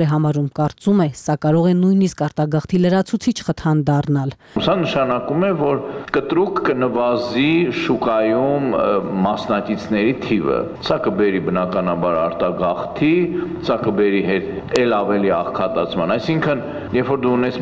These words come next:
Speaker 2: մոնոպոլիա այս ձևով էլ, և կարող է հատկատները փոքրանան, ուղղակի միայն այն պատճառով, որ բնական է, ինքը իրեն հատկատ չի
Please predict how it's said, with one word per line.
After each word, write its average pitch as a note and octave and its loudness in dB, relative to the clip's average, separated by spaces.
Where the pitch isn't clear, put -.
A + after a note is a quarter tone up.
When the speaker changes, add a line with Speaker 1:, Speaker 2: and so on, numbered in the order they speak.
Speaker 2:
մոնոպոլիա G#2+ 0
այս A2 -2
ձևով E2 2
էլ, E3+ 0
և C3+ 0
կարող C#3+ 2
է C3 2
հատկատները B2 0
փոքրանան, B2 0
ուղղակի C#3 2
միայն B2+ 0
այն B2 -2
պատճառով, C3 2
որ B2+ 2
բնական A#2 0
է, - 0
ինքը A#2 0
իրեն B2 2
հատկատ B2 -2
չի A#2+ -2